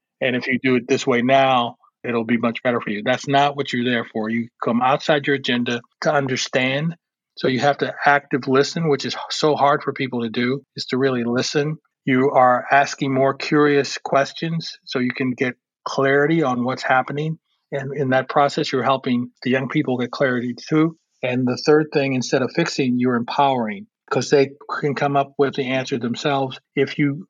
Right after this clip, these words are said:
are a great listener and you're asking great questions. And these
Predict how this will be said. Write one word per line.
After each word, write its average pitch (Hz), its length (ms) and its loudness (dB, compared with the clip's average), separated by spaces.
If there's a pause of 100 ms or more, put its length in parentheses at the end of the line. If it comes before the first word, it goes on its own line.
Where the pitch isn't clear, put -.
(120)
are 127 200 4
a 127 140 0
great 131 460 2 (120)
listener 143 460 2
and 120 480 0
you're 123 160 0
asking 127 380 2
great 117 260 0
questions. - 760 -4 (380)
And 123 400 0 (220)
these 160 460 2